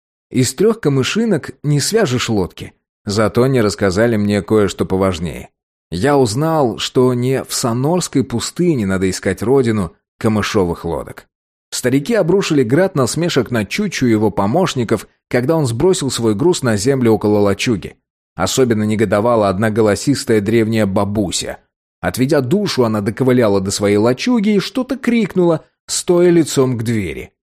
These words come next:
Через минуту на пороге показался дряхлый слепец в синих очках. Подчиняясь властной супруге, он нехотя вышел, разогнул спину, и мы поняли, что некогда это был статный богатырь с красивым лицом. Индейцы Сери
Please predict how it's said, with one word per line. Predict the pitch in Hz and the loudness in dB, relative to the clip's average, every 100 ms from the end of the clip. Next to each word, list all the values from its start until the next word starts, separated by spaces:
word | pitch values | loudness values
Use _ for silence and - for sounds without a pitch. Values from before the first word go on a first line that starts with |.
| _ - | _ -4
Через | 117 127 | 0 0
минуту | 110 117 139 117 | 0 0 0 0
на | 110 | -2
пороге | 98 101 117 104 | 0 0 0 -2
показался | - 92 95 107 104 104 | -2 -2 0 0 0 -2
дряхлый | 95 104 107 87 95 | -2 0 0 -2 -4
слепец | 92 92 90 - 131 131 | -4 -4 -4 -2 -2 -2
в | - | -8
синих | - 98 95 90 | -6 -4 -4 -4
очках. | 90 - 82 - - _ _ _ _ - | -6 -6 -8 -8 -12 _ _ _ _ -4
Подчиняясь | 123 - 151 170 147 104 | -2 0 0 2 0 -2
властной | 101 107 117 98 104 92 | -2 0 0 -2 -4 -4
супруге, | - 98 165 180 113 | -4 0 0 2 0
он | 104 107 | 0 0
нехотя | 131 202 - 87 101 | 0 -2 -4 -6 -4
вышел, | 98 156 127 123 101 - - | 2 2 2 -2 -4 -8 -4
разогнул | 113 117 117 113 101 | -2 0 0 0 -4
спину, | - - 170 175 127 | -6 -2 0 2 0
и | |
мы | 113 107 | 0 -2
поняли, | - 160 170 143 123 | 0 0 2 0 0
что | 101 - 101 | -2 -2 -2
некогда | 139 156 127 113 | -2 -2 -2 0
это | 104 95 | 0 0
был | 92 147 147 | 0 2 2
статный | - - 135 131 123 | -2 -2 -2 -2 -4
богатырь | 107 104 95 151 170 | -2 -2 0 2 2
с | - | 0
красивым | 101 92 - 98 87 85 | -4 -4 -4 -4 -2 -4
лицом. | 82 - 60 - _ _ _ - | -6 -8 -10 -12 _ _ _ -4
Индейцы | 98 113 156 180 135 | -2 2 2 2 -2
Сери | 110 110 107 156 135 | -2 -2 0 -2 -4